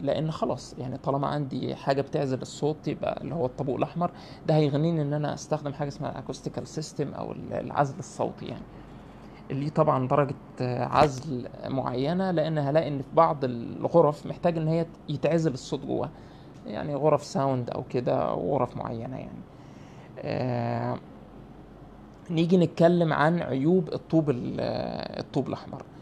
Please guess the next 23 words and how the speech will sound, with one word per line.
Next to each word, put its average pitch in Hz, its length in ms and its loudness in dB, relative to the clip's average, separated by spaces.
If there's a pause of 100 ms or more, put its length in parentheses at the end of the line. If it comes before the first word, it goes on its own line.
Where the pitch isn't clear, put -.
(540)
آه، - 640 -4 (140)
الطوب 175 300 4
الأحمر 180 400 6
غير 165 240 6
عازل 160 540 4
للحرارة، 127 500 4 (600)
عازل 143 380 6
غير 156 240 6
جيد 147 300 6
للحرارة، 120 440 -2
زيه 175 560 2
زي 156 340 4
الطوب 170 480 2 (500)
الأسمنتي. - 720 -4 (680)
طيب، 113 220 0 (260)
آه، - 540 -12 (100)
جزئية 147 520 6
إنه 151 380 4
عازل 170 380 4
للحرارة 156 540 4
دي 160 180 4
أو 139 100 4
ع-، - 120 0